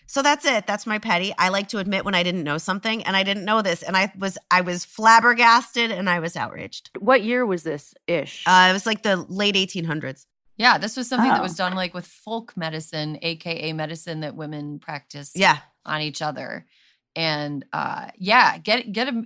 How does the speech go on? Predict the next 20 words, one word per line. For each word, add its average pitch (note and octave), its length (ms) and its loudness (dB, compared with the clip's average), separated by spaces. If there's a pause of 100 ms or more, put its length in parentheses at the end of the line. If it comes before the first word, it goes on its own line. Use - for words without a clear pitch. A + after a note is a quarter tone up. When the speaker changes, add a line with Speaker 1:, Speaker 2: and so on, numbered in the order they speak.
Speaker 3:
you F#3+ 140 -6
wanna A3+ 240 -2
piss G#3+ 300 -8
a F#3+ 80 -6
midwife F3+ 480 -4
off, D3 320 -2
get - 140 -10
her D#3+ 60 -10
talking D#3+ 400 -4
about C#3+ 400 -2 (720)
the D3 200 -6
history E3 600 -4
of, C#3+ 240 -6
like, D3 460 -6
gynecology D3+ 1040 -4
and D#3 120 -12
obstetrics. D3+ 920 -8
Speaker 1:
Did E3+ 160 -6
not F#3 220 -4
know. A#3 260 -8